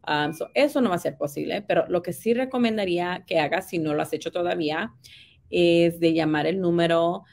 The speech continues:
ah, de U S C I S dot gov. Um, so, es, es el número de, que se llama el Customer Service Line,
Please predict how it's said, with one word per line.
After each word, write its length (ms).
ah, 360
de 420
U 60
S 180
C 80
I 180
S 280
dot 220
gov. 380
Um, 600
so, 260
es, 240
es 160
el 120
número 540
de, 320
que 80
se 140
llama 220
el 100
Customer 340
Service 400
Line, 320